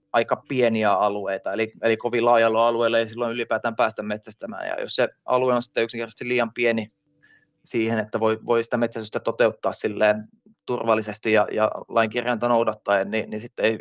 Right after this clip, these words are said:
ei välttämättä ole mahdollisuutta yksinkertaisesti päästä siellä sitten metsästämään. Mutta riippuu tietysti hirveästi siitä pyydettävästä riistalajista ja metsästysmuodostakin, että, että niin kuin, kuinka suuri sen alueen pitää olla, että se onnistuu.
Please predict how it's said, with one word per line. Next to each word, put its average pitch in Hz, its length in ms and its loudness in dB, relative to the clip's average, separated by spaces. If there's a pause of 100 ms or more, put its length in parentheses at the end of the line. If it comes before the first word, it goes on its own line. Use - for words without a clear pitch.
(100)
ei 110 280 2
välttämättä 127 440 0
ole 113 80 2
mahdollisuutta 101 500 -4
yksinkertaisesti 104 520 -8
päästä - 240 -2
siellä - 260 -4
sitten - 240 -6
metsästämään. - 580 -6
Mutta 131 140 -6
riippuu 131 300 4
tietysti 143 340 4
hirveästi 131 400 0
siitä 120 280 2 (540)
pyydettävästä 120 540 0
riistalajista 120 560 2
ja 120 80 4
metsästysmuodostakin, 107 1000 -4
että, - 300 -2
että - 280 -4
niin - 180 -6
kuin, - 260 -10
kuinka 113 240 -2
suuri 120 240 0
sen 110 140 0
alueen 107 340 2
pitää 101 280 2
olla, 95 220 0
että - 160 -8
se 98 120 -2
onnistuu. - 540 -4